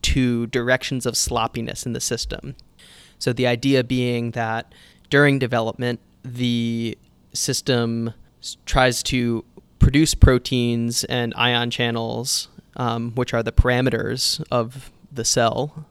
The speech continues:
uh, that determine its function. Uh, it tries to build a complement of these, uh, parameters that explore these sort of sloppy directions in par-, parameter space, um, and keep you out of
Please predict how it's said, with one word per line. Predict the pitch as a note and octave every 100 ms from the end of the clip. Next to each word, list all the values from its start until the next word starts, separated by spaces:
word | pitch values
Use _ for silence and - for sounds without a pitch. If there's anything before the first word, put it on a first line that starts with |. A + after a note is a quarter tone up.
| -
uh, | B2 A2
that | B2
determine | - - B2+ A#2
its | A2 -
function. | B2 A#2+ - - B2+ - - - - - _ -
Uh, | C#3+ A2+ A2 G#2+
it | - B2
tries | C3 B2+
to | - B2 A2+ A2 -
build | C#3+ D#3+
a | C#3+
complement | - C3 C3 C3 A#2+ A#2 - -
of | B2+ A#2
these, | B2 A#2 A2+ A#2+ - - -
uh, | C#3 A#2 A2+
parameters | - C3 C3+ C3+ B2 A#2+ A#2
that | - A2+ -
explore | B2 - - C3 C3+ B2+
these | A#2
sort | - A#2
of |
sloppy | - - B2+ A#2+ - A#2
directions | G#2+ A#2 A#2 - A2 A#2 A#2
in | A#2
par-, | - A#2+ - -
parameter | A#2+ A#2 A#2 B2
space, | - - - - - - - - - -
um, | - A2+ A2 A2+ A#2 - _ -
and | B2+ -
keep | - C#3 -
you | C3 B2 A#2
out | A#2+ B2
of | A#2 A#2 A#2 A#2+